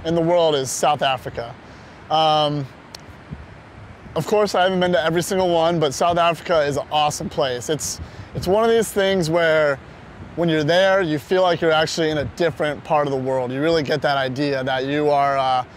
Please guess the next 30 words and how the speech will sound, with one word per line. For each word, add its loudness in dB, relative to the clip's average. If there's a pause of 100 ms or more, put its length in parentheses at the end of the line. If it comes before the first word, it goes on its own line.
(240)
kinda 2
lost, 0
you -6
know? 2
And -4 (580)
it's -2
just -2
a 2
really 2
cool 2
experience. 0
I 0
got 0
to -4
learn 0
a 0
lot, 0
see -2
a 4
lot, 2 (560)
and -2
just -2 (140)
get 0
cultural, 0 (140)
you 0
know, 0
learn 2
about 2
a -2
cultural -2